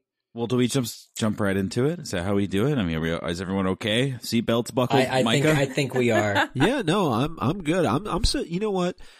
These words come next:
Speaker 1: Tell us.
Speaker 4: I'm shocked that this was not more of a big deal because
Speaker 1: It's a big deal to me, bud.
Speaker 4: I'm glad it's a big deal to you
Speaker 1: Yeah.
Speaker 4: because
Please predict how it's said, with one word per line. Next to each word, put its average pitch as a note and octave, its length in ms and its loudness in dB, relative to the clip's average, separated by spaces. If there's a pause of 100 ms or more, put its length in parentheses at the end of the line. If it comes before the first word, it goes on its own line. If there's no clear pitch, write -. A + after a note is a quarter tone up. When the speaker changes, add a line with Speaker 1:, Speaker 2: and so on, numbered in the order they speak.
Speaker 1:
Tell D#3+ 180 2
us. D3 240 4
Speaker 4:
I'm G3 200 -4
shocked - 680 0
that F#2 180 -2
this G#2+ 220 0
was G2 180 -2
not G2 300 -4
more F#2+ 360 -4
of F2 120 -8
a E2+ 40 -8
big G#2+ 300 -2
deal E2+ 320 -6
because G#2+ 340 -2
Speaker 1:
It's C#3 100 0
a B2+ 40 4
big A#2+ 200 0
deal B2 160 2
to G2+ 60 0
me, F#2+ 200 2
bud. D#2 320 -2 (100)
Speaker 4:
I'm D3 140 -2
glad D#3+ 280 0
it's A2+ 140 -2
a G#2 60 0
big G2 180 0
deal F#2+ 240 -4
to F2 80 -6
you F2 220 -4
Speaker 1:
Yeah. E2+ 240 -2
Speaker 4:
because A#2+ 400 0